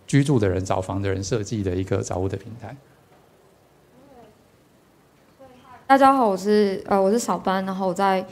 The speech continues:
Speaker 2: G M P Stack 的 handle 是A L，是个想要以后当厉害公民产品、科技产品经理的人。那今天，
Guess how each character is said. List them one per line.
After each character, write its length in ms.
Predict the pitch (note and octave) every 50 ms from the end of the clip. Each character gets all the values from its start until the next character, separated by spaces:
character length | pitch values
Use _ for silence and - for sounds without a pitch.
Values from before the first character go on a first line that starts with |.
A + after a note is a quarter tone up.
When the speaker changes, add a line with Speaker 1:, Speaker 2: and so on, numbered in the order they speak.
| - - - -
Speaker 2:
G 140 | - - B3
M 80 | B3+ A#3
P 120 | A#3+ A#3+
Stack 320 | A#3+ - B3+ A#3 A3 G#3+
的 200 | G#3+ G3 F#3+ F#3 F#3
handle 400 | G#3 G#3+ G3+ G3+ G3+ G3 F3+ E3+
是 400 | F3 G3 G3+ G3 F#3+ F#3 F#3 -
A 200 | - F#3 F#3+ F#3+
L， 280 | - - - - A3+ A3+ - - - - - - - _ _ - _
是 220 | - - - B3+ B3
个 360 | A#3 A#3 A3 G#3+ G#3+ G3+ G3
想 240 | F#3+ G3 - G3+ G3
要 80 | A3+
以 120 | A#3 A3 G3
后 260 | G3+ B3 A#3+ A3+ A3
当 420 | A3 - A3+ G#3+ A3 A3+ A#3 A#3 A#3
厉 100 | A#3+ A#3
害 140 | A#3 A#3+ A3+
公 140 | A3 B3+ A#3+
民 140 | A#3 G#3+ G3+
产 140 | G#3 A3 G#3
品、 140 | G#3 F#3+ E3+ - - - - - - _ _ _ _
科 140 | - C4+ D#4
技 120 | D#4 D#4 C#4
产 180 | - B3 A3+
品 140 | A3+ A3 G3
经 140 | F#3 A#3 A#3+
理 100 | B3 G#3+
的 100 | F#3+ F3+
人。 220 | F3 F3 F3 F#3+ G#3+ - - - - - - -
那 140 | D#4 E4 E4
今 180 | - D#4+ E4
天， 220 | D#4 D#4+ D#4+ E4